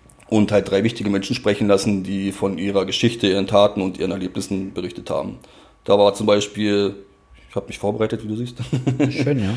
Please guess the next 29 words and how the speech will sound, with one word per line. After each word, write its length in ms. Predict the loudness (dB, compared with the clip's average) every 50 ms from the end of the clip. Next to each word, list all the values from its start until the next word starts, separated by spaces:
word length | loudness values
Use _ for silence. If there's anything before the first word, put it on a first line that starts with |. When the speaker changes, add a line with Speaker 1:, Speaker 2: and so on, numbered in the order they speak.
| -6 -10 -16 -8 _
Speaker 1:
Da 100 | 2 4
war 140 | 4 4 4
zum 100 | 2 2
Beispiel 400 | 4 4 4 2 2 0 -2 -2
Pia 260 | 0 0 2 2 2
Klemp, 400 | 2 2 2 2 2 2 0 0
das 200 | 0 -2 0 0
war 80 | 0 -2
eine 100 | -2 0
ehemalige 480 | 0 0 0 2 2 2 4 4 2 2
Kapitänin 600 | 2 0 0 0 0 4 4 6 6 6 4 4
von 180 | 2 2 4
der 80 | 4 4
Juventus 360 | 4 4 2 2 2 0 0
zehn 240 | 2 2 4 4 4
und 120 | 2 0
der 60 | -2
Sea-Watch 340 | -2 -2 -2 -2 -2 -2 -2
drei, 300 | 0 2 4 4 4 2
die 160 | 2 0 0
halt 100 | 0 0 0
flüchtende 300 | 0 -2 -2 0 0 2
Menschen 280 | 4 4 4 2 2 2
Speaker 2:
Mhm. 40 | 2
Speaker 1:
aus 80 | 2 4
dem 80 | 4 4
Mittelmeer 340 | 4 4 4 2 4 2
gezogen 380 | 2 0 2 2 2 2 2 2
hat, 180 | 0 -2 -4